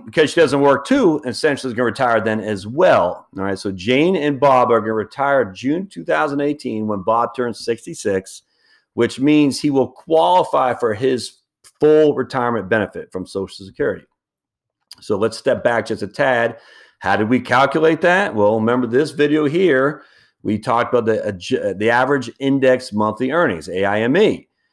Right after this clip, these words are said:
Bob's A I M E was four thousand fifty-nine dollars. Essentially, he averaged forty-eight thousand dollars a year in today's dollars for his last, his, his thirty-five years of working career.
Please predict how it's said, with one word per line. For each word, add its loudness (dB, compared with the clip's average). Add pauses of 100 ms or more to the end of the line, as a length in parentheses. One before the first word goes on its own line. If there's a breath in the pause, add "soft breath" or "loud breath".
(240)
Bob's 2 (100)
A 2
I 0
M 0
E 0
was -2
four 2
thousand 0
fifty-nine -2
dollars. 4
Essentially, -4
he -8
averaged 0
forty-eight 2
thousand 0
dollars 2
a -2
year -4 (100)
in -8
today's -2
dollars 2
for -4
his -2
last, -2
his, -6 (180)
his -8
thirty-five -2
years 0
of -8
working -2
career. -14